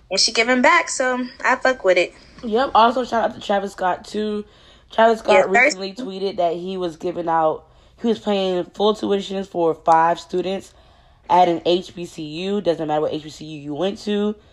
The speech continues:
Speaker 2: or go
Speaker 1: Mm-hmm.
Speaker 2: to. It was five students from H B C U. Um, he is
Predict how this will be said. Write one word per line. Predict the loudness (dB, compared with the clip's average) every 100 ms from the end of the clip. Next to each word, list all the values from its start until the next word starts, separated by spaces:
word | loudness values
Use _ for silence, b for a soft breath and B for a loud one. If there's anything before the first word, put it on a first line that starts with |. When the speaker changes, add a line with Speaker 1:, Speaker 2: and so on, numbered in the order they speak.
| b b
Speaker 2:
or | 0
go | 4 4 4
Speaker 1:
Mm-hmm. | 2
Speaker 2:
to. | 0 0 -2 -4 -10 -14 -14 _ _ -4
It | 2
was | 2 2
five | 4 4 2
students | -4 -8
from | -6
H | -8
B | -10
C | -12 -10
U. | -6 -6 -8 b b b b b
Um, | 2 4 4 0 -6 b b b
he | -6 -2 0 0
is | -2 -6